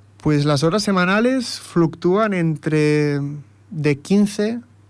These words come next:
como, como mínimo, que sería una, una semana de mantenimiento de inicio de temporada.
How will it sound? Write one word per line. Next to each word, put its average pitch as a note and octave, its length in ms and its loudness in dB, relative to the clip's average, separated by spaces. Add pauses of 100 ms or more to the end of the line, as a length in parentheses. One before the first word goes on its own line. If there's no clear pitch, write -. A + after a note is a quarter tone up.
como, C#3+ 640 0
como C#3+ 220 0
mínimo, E3+ 320 2
que D#3+ 100 -2
sería D3 380 0
una, C#3 460 -2 (180)
una C#3+ 180 0
semana C#3+ 640 0 (640)
de D#3 120 2
mantenimiento D3 720 0
de C#3 60 -2
inicio C#3 260 -2
de C#3+ 60 0
temporada. D3 560 0